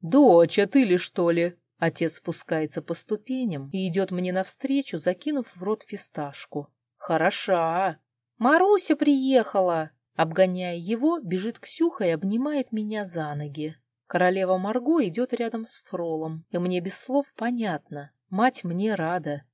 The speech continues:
У нас с ней особые отношения. Я ее обожаю. «Здорово, систер», басит Мел. За три года она стала еще больше похожа на отца. «Мусенька наша»,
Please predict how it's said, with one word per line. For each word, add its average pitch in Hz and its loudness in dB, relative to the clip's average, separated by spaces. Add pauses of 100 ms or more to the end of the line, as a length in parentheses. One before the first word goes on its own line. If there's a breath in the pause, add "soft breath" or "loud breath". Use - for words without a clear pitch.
(240)
У 190 0
нас 175 2
с - -14
ней 226 0
особые 180 -2
отношения. 160 -8
Я 208 4
ее 165 2
обожаю. 175 -2 (420)
«Здорово, 180 6
систер», - -6 (220)
басит 196 -2
Мел. 156 -4 (240)
За 175 0
три 196 -2
года 202 0
она 165 -4
стала 220 -4
еще 220 -4
больше 175 -4
похожа 160 -4
на 156 -8
отца. 147 -12 (440)
«Мусенька 285 0
наша», 180 -2